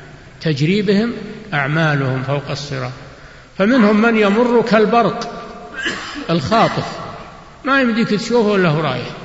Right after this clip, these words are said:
ومنهم من يمر كالفرس الجواد،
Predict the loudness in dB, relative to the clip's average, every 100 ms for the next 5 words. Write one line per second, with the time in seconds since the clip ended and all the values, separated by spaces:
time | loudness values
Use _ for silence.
0 | -16 -18 -20 -20 -20 -20 -20 -8 0 2
1 | 4 4 4 4 2 2 2 2 2 2
2 | 2 2 -4 -2 0 2 2 2 2 2
3 | 0 2 4 4 2